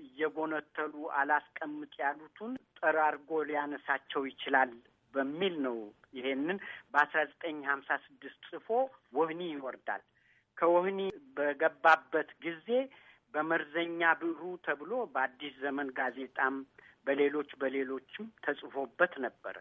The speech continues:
እና ለዚህ በምላሹ በአስራ ዘጠኝ ስልሳ አንድ የጻፈው ሌላው ምን ይላል?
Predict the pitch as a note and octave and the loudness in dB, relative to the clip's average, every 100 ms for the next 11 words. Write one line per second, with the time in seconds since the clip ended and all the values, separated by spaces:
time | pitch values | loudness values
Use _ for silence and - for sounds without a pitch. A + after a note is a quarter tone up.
0 | - _ C3+ C#3+ D#3 C#3+ D#3 E3+ - F3+ | -16 _ -10 2 4 6 6 4 2 -10
1 | F#3 D#3 D#3 D#3+ D#3+ D#3 D3+ - A3+ B3 | -6 -4 -4 -6 -6 -4 -4 -6 -12 -12
2 | - - _ - C3+ - D#3 D3+ - E3 | -14 -20 _ -2 0 2 2 2 -4 -8
3 | D3 - D#3 - D3+ D3+ F3 F3 D3+ C3+ | -8 -14 -12 -2 2 2 0 -6 -10 -8
4 | C#3 C#3 C#3 C#3+ D#3 C#3+ C#3 C#3+ C#3+ C#3 | -8 -2 0 0 -4 -6 -6 0 0 0
5 | C#3+ D3 C#3 C#3+ F#3 | -4 -8 -2 2 2